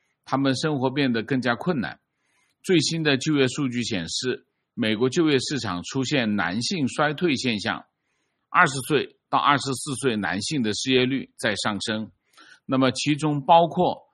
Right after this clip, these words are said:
有大学学历的男性，制造业和建筑业的职位正在减少，那么医疗行业的职位在增加。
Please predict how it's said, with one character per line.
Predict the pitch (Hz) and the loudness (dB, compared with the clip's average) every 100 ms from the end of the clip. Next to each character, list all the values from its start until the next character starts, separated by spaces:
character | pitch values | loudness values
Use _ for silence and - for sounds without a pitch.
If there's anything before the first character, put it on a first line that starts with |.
| _ | _
有 | 107 98 95 | -4 -2 -2
大 | 156 139 | 0 0
学 | 127 127 | 0 0
学 | 120 110 110 | 0 -2 -2
历 | 117 | -2
的 | 87 | -4
男 | 90 73 92 | -6 -6 -6
性， | - 127 - _ _ _ _ _ | -4 -6 -6 _ _ _ _ _
制 | - 220 | -4 0
造 | 170 156 | 4 4
业 | 143 120 - | 4 0 -6
和 | - - 127 | -12 -2 -2
建 | 127 190 135 | 0 0 0
筑 | 135 | 2
业 | 120 | 2
的 | 98 95 | 2 -2
职 | - 107 | -4 -2
位 | 127 117 | 0 0
正 | 131 120 | -2 -2
在 | 110 | -2
减 | 90 95 120 | -4 -4 -4
少， | 123 73 - _ _ _ _ _ _ _ | -4 -6 -8 _ _ _ _ _ _ _
那 | 135 131 | -2 2
么 | 127 | 2
医 | 147 202 | 0 2
疗 | 170 135 | 2 2
行 | 117 127 | 2 2
业 | 120 | 0
的 | 110 | -2
职 | - 107 | -4 -4
位 | 104 | -2
在 | 90 107 | -2 -4
增 | 87 98 87 | -4 -6 -4
加。 | 92 87 | -4 -6